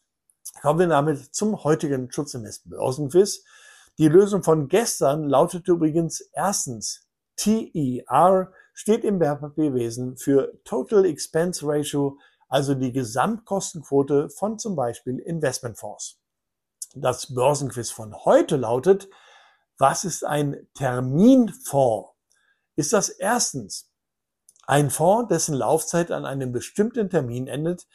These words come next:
der also keine, wie sonst bei Investmentfonds üblich, quasi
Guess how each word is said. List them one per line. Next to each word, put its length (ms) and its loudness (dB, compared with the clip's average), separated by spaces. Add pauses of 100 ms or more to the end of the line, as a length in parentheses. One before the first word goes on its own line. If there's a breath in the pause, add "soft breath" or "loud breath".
(320 soft breath)
der 140 -2
also 320 -2
keine, 480 2
wie 80 -4
sonst 360 -2
bei 120 2
Investmentfonds 800 -2
üblich, 680 -2 (160)
quasi 420 -2